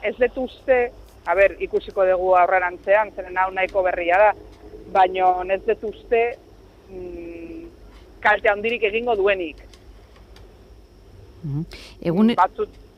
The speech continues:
Speaker 1: bai, bai, bai, esan.
Speaker 2: Esan, esan.
Speaker 1: Ez, esan nahi nizun, batzutan bildur gehiago ematen didatela patin, e,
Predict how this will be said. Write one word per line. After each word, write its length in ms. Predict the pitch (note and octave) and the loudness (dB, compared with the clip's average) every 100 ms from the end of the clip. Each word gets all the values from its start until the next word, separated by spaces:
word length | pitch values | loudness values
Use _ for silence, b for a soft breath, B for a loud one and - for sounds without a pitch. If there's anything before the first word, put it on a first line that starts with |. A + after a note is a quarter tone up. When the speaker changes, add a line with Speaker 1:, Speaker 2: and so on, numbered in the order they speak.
| - - | -20 -18
Speaker 1:
bai, 320 | - - G3+ - | -14 2 2 4
bai, 120 | G#3+ | 4
bai, 140 | G#3+ G#3 | 4 4
esan. 240 | G3 G#3 - | -2 -10 -4
Speaker 2:
Esan, 260 | A#3+ B3+ B3+ | -2 0 0
esan. 320 | B3 D#3+ C3+ - - - - - - | 0 -2 -2 -10 -18 -20 -20 -16 -4
Speaker 1:
Ez, 160 | A#3 - | -4 -4
esan 280 | F#3+ G#3 G#3 | -2 -2 0
nahi 160 | A3 | -2
nizun, 380 | A3+ A3 B3+ B3 - - - - - - | 0 -2 -4 -8 -10 -12 -14 -16 -6 0
batzutan 500 | G3 - A#3+ A#3+ G3 | 0 0 0 0 0
bildur 300 | G3 A3 A3 | 2 4 4
gehiago 320 | A3 A3 G#3+ | 4 4 4
ematen 340 | G#3+ G#3 G#3+ G#3+ | 4 0 -2 -2
didatela 580 | G#3+ G#3 G#3+ G#3+ G#3+ F#3+ - | 2 2 0 2 4 4 2
patin, 640 | F#3+ - A3+ G#3+ F#3+ E3 - | 0 0 -6 -8 -8 -14 -16
e, 120 | - | -6